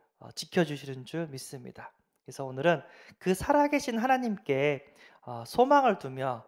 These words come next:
오늘도 승리하는 하루가 되기를 소원한데요. 예, 어, 목사님께서 소망을 두라,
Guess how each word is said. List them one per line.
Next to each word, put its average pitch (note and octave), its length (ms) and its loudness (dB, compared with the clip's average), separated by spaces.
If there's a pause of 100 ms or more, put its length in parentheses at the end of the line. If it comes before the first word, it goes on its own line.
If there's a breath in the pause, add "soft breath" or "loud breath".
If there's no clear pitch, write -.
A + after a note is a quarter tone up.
(120)
오늘도 C3 340 -12
승리하는 F#3+ 520 -2
하루가 D#3 300 -2
되기를 C3 380 -8
소원한데요. D#3 680 -2 (1200 loud breath)
예, A#2 200 -10 (720 loud breath)
어, C3+ 200 -2
목사님께서 D#3+ 840 2
소망을 C4+ 560 6
두라, C#3+ 360 -4